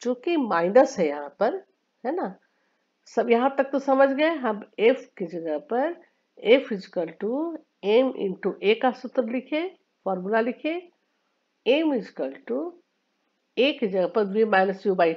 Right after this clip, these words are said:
T लिखा हमने, F is equal to M one thousand K G into V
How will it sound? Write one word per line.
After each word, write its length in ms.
T 160
लिखा 320
हमने, 260
F 240
is 160
equal 320
to 120
M 220
one 240
thousand 460
K 220
G 220
into 500
V 260